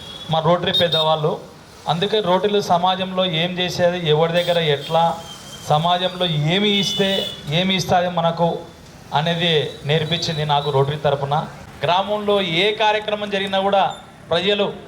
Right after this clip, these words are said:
దాతలు ఏది అడిగినా కూడా, "ఆ, తీసుకోండి, ఆ, మీరు అన్నదానం చేస్తున్నారు, మీరు ఇది చేస్తున్నారు, తీసుకోండి" ఇచ్చినారు.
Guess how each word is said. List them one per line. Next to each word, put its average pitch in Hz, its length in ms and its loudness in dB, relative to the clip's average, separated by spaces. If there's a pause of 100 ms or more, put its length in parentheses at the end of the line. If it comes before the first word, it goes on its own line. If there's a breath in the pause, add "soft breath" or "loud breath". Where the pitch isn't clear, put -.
దాతలు 185 580 2
ఏది 180 300 0
అడిగినా 202 320 0
కూడా, 202 420 2 (600)
"ఆ, 165 280 0
తీసుకోండి, 175 540 -2 (320)
ఆ, 143 200 2 (440)
మీరు 160 180 0
అన్నదానం 165 460 0
చేస్తున్నారు, 147 580 0
మీరు 160 160 0
ఇది 160 220 -4
చేస్తున్నారు, 151 380 0
తీసుకోండి" 185 500 0
ఇచ్చినారు. 151 360 -2